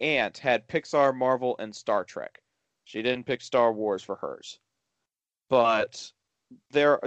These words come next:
I, seriously, I would say almost everyone's top three, with the exception of a few outliers, almost everyone's top three had Star Wars in it.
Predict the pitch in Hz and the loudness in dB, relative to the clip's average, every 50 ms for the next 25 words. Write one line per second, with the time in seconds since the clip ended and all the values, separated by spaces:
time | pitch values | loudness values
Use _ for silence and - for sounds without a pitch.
0 | - - 113 143 143 - - - - 160 156 147 135 123 - - - 101 85 78 | -6 -6 0 0 0 0 0 -4 -2 0 2 2 2 2 0 -4 -6 -6 -6 -6
1 | 62 - _ _ - 120 135 139 143 131 - - - 139 131 123 - - 139 151 | -6 -10 _ _ 2 2 2 2 0 -4 -6 -2 0 2 2 2 2 0 0 0
2 | 156 151 143 135 - - _ _ _ _ _ 147 147 151 139 131 139 131 123 101 | 2 0 0 -2 -2 -6 _ _ _ _ _ 4 4 4 2 0 -4 -4 -4 -4
3 | 104 101 87 80 65 - - - - - - 127 120 - - _ - 120 110 101 | -6 -6 -8 -8 -12 -18 -20 -20 -12 -2 2 2 2 2 0 _ -12 -10 -8 -6
4 | 82 64 - - _ _ _ _ _ _ _ _ _ _ _ _ _ _ - 139 | -6 -8 -10 -16 _ _ _ _ _ _ _ _ _ _ _ _ _ _ -4 -4
5 | 131 - - 131 120 107 - - - 143 131 - - - 120 123 120 110 107 101 | -4 -2 0 0 0 0 -2 -2 0 0 0 0 -2 -8 -6 -6 -4 -2 -2 -4
6 | - _ - 127 143 147 147 143 - - 120 123 - - 95 92 80 71 - - | -6 _ -10 -6 -2 0 0 0 2 4 4 4 2 2 -2 -4 -4 -4 -8 -12
7 | - - - _ _ _ _ _ _ _ _ _ 143 147 147 147 143 127 - - | -16 -20 -20 _ _ _ _ _ _ _ _ _ 2 2 4 2 0 -2 -2 -6
8 | - _ _ _ 131 139 139 127 123 135 123 113 101 101 87 82 76 - - - | -16 _ _ _ 4 4 4 2 0 -4 -4 -4 -4 -8 -8 -8 -12 -16 -20 -4
9 | - 113 95 - - _ - 98 82 67 - - _ _ _ _ _ _ _ _ | -2 0 0 0 -4 _ -14 -12 -12 -12 -12 -14 _ _ _ _ _ _ _ _
10 | _ - 113 101 101 - - - - 98 90 85 - - - - - - - - | _ -4 -4 -2 -2 -4 -6 -6 -4 -4 -4 -4 -8 -12 -16 -16 -16 -18 -20 -20
11 | - _ - - | -20 _ -20 -20